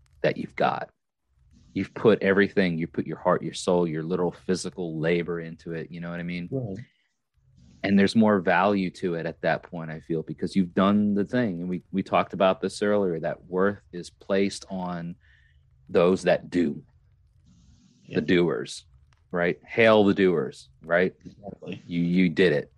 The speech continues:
Speaker 1: You didn't talk about it. You didn't suggest it in a, in a group chat or, or post about it online. You, you, you know, you went and you did the thing.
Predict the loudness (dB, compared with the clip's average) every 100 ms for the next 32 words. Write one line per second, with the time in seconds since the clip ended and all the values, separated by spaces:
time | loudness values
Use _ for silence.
0 | _ _ _ -6 -4 -4 -2 0 2 0
1 | -6 -4 -2 -4 -6 -6 -6 -8 -10 -6
2 | 0 0 0 -2 0 -2 -6 -8 -10 -8
3 | -2 -2 -2 _ _ _ -10 2 4 4
4 | 4 2 -2 -4 -2 -4 -4 -4 -2 0
5 | -2 -4 -4 -6 -6 -6 -10 -12 -12 -14
6 | -6 -4 -2 -4 -10 _ _ _ _ 2
7 | 4 4 4 2 2 0 2 -2 0 -2
8 | -2